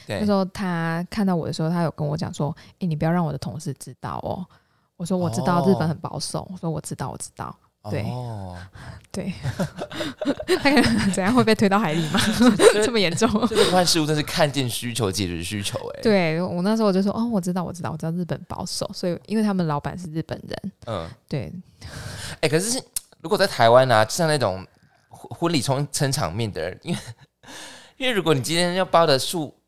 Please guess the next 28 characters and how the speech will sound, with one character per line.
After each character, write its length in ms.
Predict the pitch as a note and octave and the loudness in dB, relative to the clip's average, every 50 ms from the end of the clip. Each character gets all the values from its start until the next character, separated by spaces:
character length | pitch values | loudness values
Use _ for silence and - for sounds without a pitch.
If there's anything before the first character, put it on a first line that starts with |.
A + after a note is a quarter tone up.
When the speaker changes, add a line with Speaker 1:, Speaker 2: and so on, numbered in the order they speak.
| _ _ _ _ | _ _ _ _
Speaker 1:
金 220 | - D#3+ E3 E3+ | -8 -6 -2 0
额 80 | C3+ G#2 | 0 2
没 100 | G#2+ C3 | 2 2
有 80 | C3+ B2 | 2 0
那 80 | C#3 | 0
么 80 | C3 A2 | -2 0
多， 180 | - A#2 A#2 | 2 2 2
你 80 | G#2+ G#2+ | 2 2
还 120 | A2 F#2+ | 0 0
带 140 | - C3+ B2+ | 2 4 4
两 120 | G2+ E2 D#2+ | 4 2 0
个 60 | F2 | -2
人， 160 | E2 D#2+ F#2 | -4 -4 -2
那 80 | A#2+ D3+ | -2 -2
的 140 | D3+ - A#2 | -2 -2 -4
确 140 | G2+ B2+ C#3 | -2 -2 -2
是 120 | B2+ C#3 | -2 -2
你 100 | B2 G2+ | -2 0
要 80 | G2 F#2+ | 0 2
包 140 | - G2+ G#2 | 4 4 4
到 80 | A2 | 4
三 160 | G#2+ - F#2+ G2 | 4 2 0 -2
千 180 | G2 F#2+ F2+ F#2 | -2 -4 -4 -2
六。 180 | F#2+ - - - A2+ - - - - - - - - | -2 -2 -2 -4 -6 -6 -8 -10 -10 -12 -12 -12 -14
<laughs> 540 | - - _ _ _ - - _ - C#4+ G#3 | -20 -20 _ _ _ -20 -16 _ -10 -8 -4
你 80 | D#3 D3+ | 0 4
懂 160 | E3+ C#3 A#2 | 4 4 4
吗？ 120 | A2+ B2 | 4 2